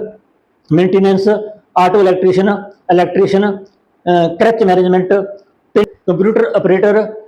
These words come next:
ਵੈਲਡਿੰਗ, ਅ, ਡਰਾਈਵਿੰਗ ਕਮ ਮਕੈਨਿਕ, ਹੈਵੀ ਵਹੀਕਲ, ਡਰਾਈਵਿੰਗ ਕਮ ਮਕੈਨਿਕ, ਲਾਈਟ ਵਹੀਕਲ,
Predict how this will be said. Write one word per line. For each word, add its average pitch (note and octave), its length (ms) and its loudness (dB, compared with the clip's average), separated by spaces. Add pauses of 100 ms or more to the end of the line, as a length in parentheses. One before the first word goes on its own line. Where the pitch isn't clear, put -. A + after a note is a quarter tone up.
ਵੈਲਡਿੰਗ, E3+ 420 2
ਅ, G#3+ 680 -2
ਡਰਾਈਵਿੰਗ F#3 520 0 (340)
ਕਮ F#3+ 140 2
ਮਕੈਨਿਕ, F3+ 380 0 (460)
ਹੈਵੀ E3 240 2
ਵਹੀਕਲ, G3 500 0 (180)
ਡਰਾਈਵਿੰਗ F#3 400 2 (400)
ਕਮ G3 460 -2 (100)
ਮਕੈਨਿਕ, F3+ 460 0 (400)
ਲਾਈਟ E3 280 2
ਵਹੀਕਲ, F3 520 2